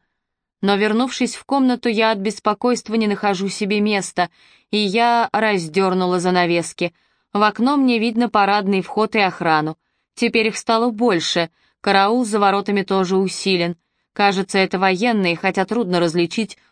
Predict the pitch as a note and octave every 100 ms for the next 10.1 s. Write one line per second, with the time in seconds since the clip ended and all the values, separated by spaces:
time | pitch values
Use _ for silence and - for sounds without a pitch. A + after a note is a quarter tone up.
0 | _ - A3 G3+ - G3+ F#3 E3+ F3 E3
1 | D#3 E3+ - F3 E3+ D#3+ D3+ D3 _ _
2 | _ _ _ - F#3 F3 D#3+ E3 - E3+
3 | - - E3 E3 - E3 - G#3 G3 D#3+
4 | D3+ D3+ D#3 _ _ _ - G#3+ G#3+ F#3+
5 | F#3+ G3+ A3 G3 F3+ F#3 F3 - F#3+ F3+
6 | F#3 F3+ F3+ G3+ G3+ G3 A#3+ G3 D#3 E3
7 | E3 E3+ F3+ - G3+ D#3 - _ _ _
8 | _ A3 A3 G3 G3 - B3+ B3 B3 A#3+
9 | G#3 A#3 G3+ A3+ A#3+ - C4 G3+ F#3 E3+